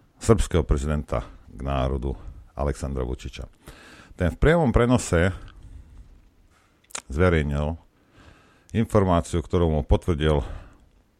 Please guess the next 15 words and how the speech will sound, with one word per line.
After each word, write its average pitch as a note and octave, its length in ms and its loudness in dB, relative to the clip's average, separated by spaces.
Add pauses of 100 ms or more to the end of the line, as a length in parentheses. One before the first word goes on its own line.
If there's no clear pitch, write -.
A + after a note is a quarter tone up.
(160)
premiér D2 360 0
Maďarska C#2+ 520 -2
Viktor B1+ 320 -4
Orbán. A1 400 -6 (880)
Spojené C3+ 400 4
štáty, G2 480 6 (400)
Veľká E2+ 320 2
Británia C2+ 640 -2 (320)
požadovali F#2 560 6
od E2+ 240 0
Maďarska, D2 800 0
aby C#2 160 -2
vojensky D#2+ 760 0
napadlo D#2 520 2
Srbsko, - 720 -2